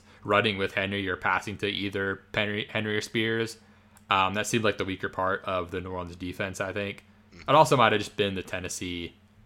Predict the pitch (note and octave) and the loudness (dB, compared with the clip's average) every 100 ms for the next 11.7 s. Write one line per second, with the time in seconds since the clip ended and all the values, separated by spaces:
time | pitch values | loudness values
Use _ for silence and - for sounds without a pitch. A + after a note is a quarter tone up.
0 | - - F2+ F#2+ F2+ F#2 G2 F#2+ F2+ F2+ | -18 -10 -8 -6 -8 -6 -4 -2 -2 -6
1 | E2+ - F#2+ F#2+ F#2 F#2 - - G2+ G2+ | -10 -8 -4 -4 -4 -6 -8 -2 0 2
2 | A2+ A2+ D3 C#3 D3 C3+ C#3+ C#3 D3 C#3+ | 2 6 8 8 6 8 8 10 8 2
3 | - D#2+ D2+ A#2+ A2 G#2 - - - - | -14 -10 2 6 8 6 4 -12 -20 -20
4 | - - G#2+ G2+ F#2+ F2 E2 - - - | -20 2 6 8 6 0 -12 -18 -20 -20
5 | - - - - C3 C#3+ B2+ A#2+ A#2+ A2 | -20 -20 -6 2 8 10 10 8 8 4
6 | G#2 A2+ G2 F#2 G2 F#2+ F2+ F2 E2 E2+ | 4 2 2 2 0 -2 -4 -4 -4 -4
7 | F#2+ E2+ - G#2+ - A#2+ C#3 A#2+ G#2+ F#2+ | -6 -4 0 2 4 4 4 0 -2 -4
8 | F#2 - - - - - - - - - | -8 -18 -20 -20 -20 -20 -20 -20 -20 -14
9 | - A2+ F2 G#2 G2 G2 F2 E2+ E2+ E2+ | -6 -4 -2 -2 -2 -4 -4 -4 -4 -2
10 | F#2+ F2+ F2+ F2+ F2 F2+ - E2+ E2 E2 | -4 -4 -6 -8 -8 -8 -6 -6 -4 -6
11 | G2+ F2 E2 F2 F2 E2+ | -6 -8 -8 -8 -8 -10